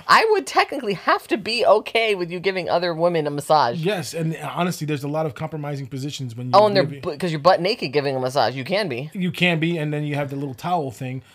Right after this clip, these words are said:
Speaker 2: but also you massage glutes, so you're literally rubbing some other chick's ass.
Speaker 1: And that's cool.
Speaker 2: <laughs> All right.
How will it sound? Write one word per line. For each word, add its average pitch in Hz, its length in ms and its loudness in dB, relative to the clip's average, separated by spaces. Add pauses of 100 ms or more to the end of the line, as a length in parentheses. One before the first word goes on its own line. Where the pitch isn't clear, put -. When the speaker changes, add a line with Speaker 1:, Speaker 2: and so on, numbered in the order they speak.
(140)
Speaker 2:
but 127 100 -4
also 180 220 -4
you 147 160 -4
massage 147 480 -6
glutes, 143 340 -6
so - 160 -12
you're 143 180 -4
literally 147 600 -2 (360)
rubbing 147 520 -4
some 147 200 -6
other 151 240 -6 (200)
chick's - 220 -8
ass. - 460 -14
Speaker 1:
And 185 120 6
that's 190 180 4
cool. 381 480 0
Speaker 2:
<laughs> - 40 -6 (1160)
All 208 340 0
right. 202 300 -6